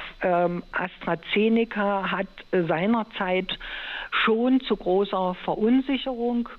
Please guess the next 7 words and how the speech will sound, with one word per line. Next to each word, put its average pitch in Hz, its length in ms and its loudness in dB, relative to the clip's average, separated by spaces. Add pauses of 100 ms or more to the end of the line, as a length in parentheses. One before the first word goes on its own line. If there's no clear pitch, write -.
geführt 226 1000 0
und, 214 480 0
äh, 185 180 2
dadurch 196 580 -2
auch 214 280 -2
zu 196 180 -2
vielen 220 560 2